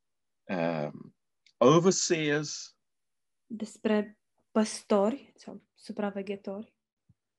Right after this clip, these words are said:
Speaker 1: Uh, and he's speaking about pastors.
Speaker 2: Um,
Speaker 1: L-, let's say
Speaker 2: And
Speaker 1: that again. He's speaking
Speaker 2: supraveghetori și
Speaker 1: about
Speaker 2: despre
Speaker 1: elders.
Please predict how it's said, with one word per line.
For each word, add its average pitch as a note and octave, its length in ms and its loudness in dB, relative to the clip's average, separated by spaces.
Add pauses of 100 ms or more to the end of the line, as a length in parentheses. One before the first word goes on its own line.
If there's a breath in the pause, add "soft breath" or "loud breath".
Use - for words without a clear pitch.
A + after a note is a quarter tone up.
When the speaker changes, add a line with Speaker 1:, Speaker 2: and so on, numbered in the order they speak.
(1300)
Speaker 1:
Uh, F#2+ 220 0 (260)
and C3 200 4
he's C#3+ 220 2
speaking C3 460 0
about A2+ 360 2
pastors. - 920 0 (2500)
Speaker 2:
Um, A3 580 4 (2750 loud breath)
Speaker 1:
L-, - 340 -8
let's C3+ 300 6
say - 340 2
Speaker 2:
And B2+ 100 6
Speaker 1:
that A#2 180 8
again. G2 320 2
He's - 360 -2
speaking C#3+ 260 6
Speaker 2:
supraveghetori D3 520 0
și - 80 -2
Speaker 1:
about A2 280 6
Speaker 2:
despre - 720 -4
Speaker 1:
elders. E3+ 720 4